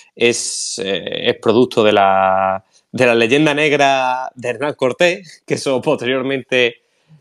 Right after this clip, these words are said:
lo hablaremos, que como tú bien has dicho, eran parientes, y nada, nada más lejos de la realidad. A ver, hay que tener en cuenta que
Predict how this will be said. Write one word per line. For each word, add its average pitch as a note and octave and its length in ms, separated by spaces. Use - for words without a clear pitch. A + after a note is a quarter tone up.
lo B2+ 140
hablaremos, C3 460
que - 60
como A2 180
tú A#2+ 100
bien A#2+ 140
has A2 80
dicho, A2 720
eran A2 280
parientes, C3+ 720
y B2 140
nada, G2+ 340
nada A2+ 160
más A2 140
lejos G#2 240
de G#2+ 60
la G#2 100
realidad. G2 400
A B2+ 100
ver, - 320
hay D#3+ 100
que F#3 40
tener G3+ 140
en F#3+ 100
cuenta G3 360
que D3+ 300